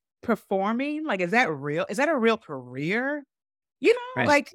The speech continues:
Speaker 2: Right. You can't make money doing that.
Speaker 1: You can't make money. You're,
Speaker 2: <laughs>
Speaker 1: or you're gonna be that starving actor. Like, why would you wanna
Speaker 2: Right.
Speaker 1: do that to yourself? So, you know, I'm
Speaker 2: Yeah.
Speaker 1: young and these people, they live longer than me. So why wouldn't I believe them? You know, like, what?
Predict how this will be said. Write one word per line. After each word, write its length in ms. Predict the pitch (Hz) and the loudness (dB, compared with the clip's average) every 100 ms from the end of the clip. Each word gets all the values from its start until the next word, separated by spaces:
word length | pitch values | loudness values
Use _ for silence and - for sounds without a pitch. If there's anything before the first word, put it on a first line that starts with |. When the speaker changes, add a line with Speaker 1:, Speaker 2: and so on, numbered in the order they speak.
| 427 | -2
Speaker 2:
Right. 180 | 170 170 | 0 0
You 100 | - | -2
can't 240 | 523 196 | 0 0
make 180 | 196 131 | 2 2
money 260 | 165 147 139 | 0 -2 -4
doing 320 | 143 139 135 | -4 -4 -2
that. 240 | 131 156 311 | -4 -4 -4
Speaker 1:
You 60 | |
can't 160 | 440 466 | 0 2
make 140 | 214 180 | 2 2
money. 280 | 214 294 254 | 4 4 4
You're, 180 | 370 | 2
Speaker 2:
<laughs> 120 | - 262 | 4 4
Speaker 1:
or 80 | |
you're 100 | 277 | 4
gonna 120 | 370 311 | 6 6
be 80 | |
that 200 | 302 240 - | 6 4 2
starving 500 | - 254 294 330 311 | 4 6 8 6 6
actor. 680 | 370 - _ 190 143 120 135 | 2 0 _ -2 -2 -4 0
Like, 160 | 208 | 2
why 220 | 196 214 277 | 4 4 4
would 200 | 302 285 | 2 2
you 100 | 285 | 4
wanna 160 | 294 | 4
Speaker 2:
Right. 40 | 269 | 4
Speaker 1:
do 120 | 381 | 2
that 160 | 381 | -2
to 100 | - | -6
yourself? 480 | 151 131 - - - | -10 -10 -12 -14 -6
So, 300 | - 277 285 | 4 6 6
you 100 | 349 | 4
know, 260 | 330 254 370 | 0 0 2
I'm 140 | 240 277 | 4 4
Speaker 2:
Yeah. 60 | |
Speaker 1:
young 360 | 214 202 277 339 185 | 4 2 -2 -4 -4
and 180 | 185 - _ _ - | -4 -6 _ _ 0
these 140 | 262 | 2
people, 260 | 339 294 285 | 4 4 6
they 180 | 214 349 | 6 6
live 260 | 285 247 | 8 8
longer 320 | 170 156 165 156 | 8 4 2 -2
than 160 | 156 | -4
me. 220 | 160 240 | -2 0
So 200 | 320 240 | 2 2
why 260 | 208 156 175 | 2 4 4
wouldn't 240 | 196 226 | 4 4
I 100 | 233 | 4
believe 360 | 214 208 349 156 | 2 -2 -4 -8
them? 160 | 120 - _ | -14 -20 _
You 100 | 214 | -6
know, 120 | 247 240 | -4 -4
like, 160 | 226 | -6
what? 280 | 123 170 | -8 -8